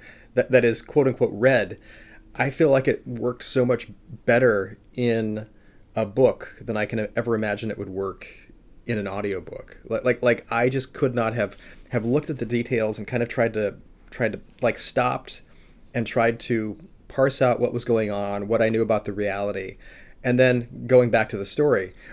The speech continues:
Whereas for you, like, like, this is why I don't like audiobooks. If, if I was listening to an audiobook, I'd have been pausing it, trying to digest, popping back ten seconds, listening again. Like, I couldn't have found exactly the place, but on the page I could find the place.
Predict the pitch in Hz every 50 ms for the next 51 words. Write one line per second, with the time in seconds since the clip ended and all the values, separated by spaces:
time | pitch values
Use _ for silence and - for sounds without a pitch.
0 | - - 139 147 147 143 - - - 156 151 156 180 202 202 143 135 131 135 143
1 | 127 139 175 196 190 160 147 135 131 131 127 127 - 117 110 - 147 156 185 165
2 | 117 98 - 95 92 - - 127 123 - - 131 123 139 139 139 127 120 - -
3 | 131 147 156 - 165 139 - 127 117 123 147 165 151 127 113 110 - 110 113 117
4 | 110 104 - - - - 156 165 165 147 131 107 98 95 - - - - - -
5 | - - - - - - - - 143 143 151 135 143 127 127 120 101 - 110 101
6 | 95 95 92 - - - - - - - - - _ - - - - - - -
7 | - - - - - - - 139 135 - - 131 120 - 120 113 117 120 120 -
8 | - - - - - - - - - - 139 117 120 117 - 117 104 101 - 104
9 | 98 - - 120 131 135 - - 139 123 113 101 90 101 101 95 95 98 101 -
10 | 113 110 - 156 139 131 123 - - 127 120 117 117 107 104 110 107 113 - 120
11 | 104 104 - - 117 110 101 95 - - 117 113 113 110 - - - 151 165 147
12 | 120 104 - 104 - - 107 104 104 95 - - - 123 113 98 - -